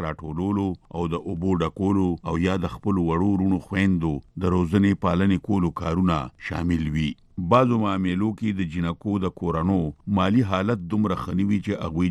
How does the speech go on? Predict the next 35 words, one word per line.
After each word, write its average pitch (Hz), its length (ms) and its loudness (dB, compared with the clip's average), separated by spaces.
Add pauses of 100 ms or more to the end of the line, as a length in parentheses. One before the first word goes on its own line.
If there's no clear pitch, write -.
جینکۍ 82 420 -2
سکولونو 85 540 -2
ته 78 80 -2 (260)
ولیږي. 78 480 2 (260)
البته 80 380 0 (320)
داسې 90 300 -2
کورنۍ 82 420 -2
خپل - 240 -6 (160)
الکان 92 400 -2
سکولونو 90 560 0
ته 78 400 -6
ضرور 90 400 2
لیږي. 80 340 -4 (300)
کله 151 240 2
کله 147 240 -2
خو 135 100 0 (140)
جینکۍ 104 480 -2
په 95 100 -4
خپلو 110 300 -2
غوږونو 104 420 0
داسې 104 300 -4
خبرې 90 340 -2
واوري 104 320 0
چې 95 120 -8 (100)
جینکۍ 85 420 -2
دومره 92 320 -2
قابلې 82 360 -2 (100)
نه 101 100 2
دي 107 160 4
چې - 380 -10
سکولونو 92 420 2
ته 82 160 2
ولېږلی 78 420 0 (120)
شي. 76 120 -2 (380)
جینکۍ 92 440 0